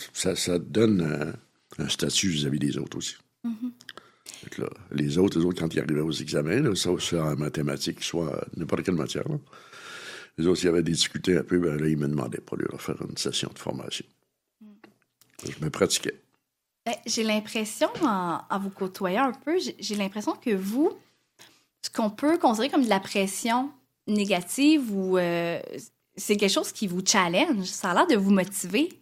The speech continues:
Speaker 1: Oui.
Speaker 2: Est-ce que je me trompe ?
Speaker 1: Oh oui.
Speaker 2: Oui ?
Speaker 1: Oh oui. C'est, c'est, c'est la même chose dans le sport.
Speaker 2: Oui, parce que vous êtes un sportif à la base aussi,
Speaker 1: Ouais,
Speaker 2: vous.
Speaker 1: dans ce temps-là, là, j'ai, on jouait dans nos clubs loisirs, on jouait au billard pas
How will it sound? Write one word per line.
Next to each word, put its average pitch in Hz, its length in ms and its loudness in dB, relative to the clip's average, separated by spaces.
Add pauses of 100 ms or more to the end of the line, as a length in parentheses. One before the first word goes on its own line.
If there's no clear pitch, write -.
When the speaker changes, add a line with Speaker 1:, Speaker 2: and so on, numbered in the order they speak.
(140)
Speaker 1:
Oui. - 120 2
Speaker 2:
Est-ce 190 120 0
que 339 80 6
je 339 100 2
me 240 80 6
trompe ? 247 480 0
Speaker 1:
Oh 196 160 4
oui. - 200 2 (480)
Speaker 2:
Oui ? 277 160 4 (300)
Speaker 1:
Oh 107 200 2
oui. - 40 -6 (500)
C'est, 85 200 0 (200)
c'est, 87 120 0
c'est 95 120 0
la 95 60 4
même 98 180 4
chose 98 200 6
dans 92 120 4
le 80 120 4
sport. - 300 -4 (600)
Speaker 2:
Oui, 311 120 8
parce 392 100 -2
que 233 60 2
vous 196 100 2
êtes 196 120 4
un 196 60 4
sportif - 400 6
à 277 80 6
la 185 120 6
base 208 340 8
aussi, 185 260 0
Speaker 1:
Ouais, 254 60 6
Speaker 2:
vous. 214 220 0
Speaker 1:
dans 220 100 -2
ce - 100 -2
temps-là, 73 320 6
là, 69 220 2
j'ai, 67 160 -2 (320)
on 65 240 -4
jouait 78 280 -2
dans 71 140 -4
nos 67 120 -4
clubs - 260 -10
loisirs, 69 360 -2
on 71 100 -2
jouait 78 160 0
au 69 60 0
billard 69 380 -2
pas - 140 -4